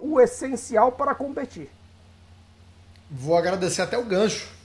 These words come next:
Speaker 2: Queria muito que você levantasse esse gancho de competições europeias, porque quando a gente analisa, é,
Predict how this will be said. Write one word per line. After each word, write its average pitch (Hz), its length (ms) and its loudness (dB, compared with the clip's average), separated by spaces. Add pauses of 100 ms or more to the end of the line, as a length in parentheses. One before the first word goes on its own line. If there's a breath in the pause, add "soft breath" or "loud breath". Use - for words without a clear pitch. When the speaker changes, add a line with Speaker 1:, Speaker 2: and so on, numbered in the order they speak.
Speaker 2:
Queria 147 300 -4
muito 170 360 -4
que 175 100 -14
você 175 260 -4
levantasse 160 520 -2
esse 151 140 -8
gancho 143 220 -4
de 151 60 -6
competições 156 500 -6
europeias, 165 320 0
porque 196 200 -8
quando 226 140 -4
a 226 60 -2
gente 214 200 -4
analisa, 175 560 0
é, 131 440 -2